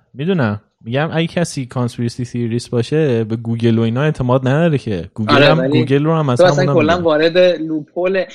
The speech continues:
Speaker 2: آ، خب مشکل من با کانسپیرسی چیزا همینه دیگه،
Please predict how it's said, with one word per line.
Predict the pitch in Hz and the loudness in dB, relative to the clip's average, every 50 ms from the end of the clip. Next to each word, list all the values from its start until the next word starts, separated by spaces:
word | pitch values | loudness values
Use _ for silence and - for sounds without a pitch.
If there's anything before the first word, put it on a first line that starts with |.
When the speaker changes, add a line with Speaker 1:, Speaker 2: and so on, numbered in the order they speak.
| - - - | -16 -12 -12
Speaker 2:
آ، | - - | -12 -10
خب | - 202 196 | -6 -4 -4
مشکل | 190 175 175 165 - - 185 196 220 | -2 -2 -4 -6 -4 -2 -2 0 0
من | 220 214 220 226 | 0 0 0 0
با | 214 190 | 0 -2
کانسپیرسی | - - 170 156 156 - - 160 151 143 - 156 147 147 - - 113 139 143 131 _ - 156 160 151 - | -2 -4 -6 -6 -6 -6 -6 -6 -6 -4 -2 -4 -4 -4 -6 -10 -10 -10 -10 -10 _ -8 -4 -2 -2 0
چیزا | 156 151 156 190 | 0 2 2 2
همینه | 190 208 208 214 214 196 165 139 | 2 2 2 4 4 2 2 2
دیگه، | 131 123 123 120 | 2 2 0 0